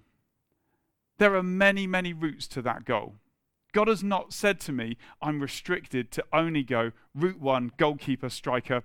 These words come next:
bang, back of the net." It might be, play it out a bit. Play it out to the defence, go up to midfield, play it back a bit and keep possession. Play the ball through a route that might seem quite convoluted, but all the time,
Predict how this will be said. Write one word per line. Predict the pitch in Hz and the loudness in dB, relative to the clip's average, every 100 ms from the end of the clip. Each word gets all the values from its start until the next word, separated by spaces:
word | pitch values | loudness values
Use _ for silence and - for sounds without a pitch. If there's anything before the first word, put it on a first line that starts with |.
| - | 2
bang, | 135 127 - | 2 2 0
back | 131 110 | 0 0
of | |
the | 117 | -4
net." | 110 101 - _ _ _ - - _ | -6 -6 -10 _ _ _ -20 -20 _
It | - 190 | 0 0
might | 185 226 214 | 4 4 4
be, | 120 117 - - _ | 0 -2 -4 -12 _
play | - 156 139 | 2 6 8
it | 143 | 8
out | 196 | 4
a | 147 | 2
bit. | 110 - _ _ _ _ _ _ _ - | -4 -6 _ _ _ _ _ _ _ 2
Play | 185 | 6
it | 175 | 8
out | 175 175 | 6 4
to | - 175 | -2 -6
the | 151 | -6
defence, | 147 - 190 202 - - _ _ | -8 0 0 0 -10 -18 _ _
go | 180 | 4
up | 165 | 4
to | - | 2
midfield, | 165 151 - 175 180 - _ _ - | -2 -2 0 0 0 -4 _ _ -2
play | 233 | 0
it | 226 - | 0 2
back | 233 - | 2 2
a | |
bit | 180 185 | -2 -2
and | 190 | -2
keep | - 202 | -6 -6
possession. | 196 190 214 - 113 - _ _ _ | -4 -2 -2 -2 -10 -12 _ _ _
Play | - 208 | 4 4
the | 214 | 4
ball | 196 196 196 | 0 0 -2
through | - - 254 151 147 170 | -4 -2 0 2 0 -2
a | 180 | -2
route | 175 180 196 143 - | -2 -2 -2 -4 -8
that | 185 | -4
might | 190 240 - | 0 0 -2
seem | 180 151 | -6 -4
quite | 165 156 | -2 -4
convoluted, | - 226 208 139 123 - 113 - - _ - | -2 0 2 0 -2 -6 -10 -12 -20 _ -2
but | 240 - | -2 -2
all | 262 262 269 | -2 0 0
the | 247 240 | 0 -2
time, | - 247 208 120 120 175 | -2 0 2 2 0 -4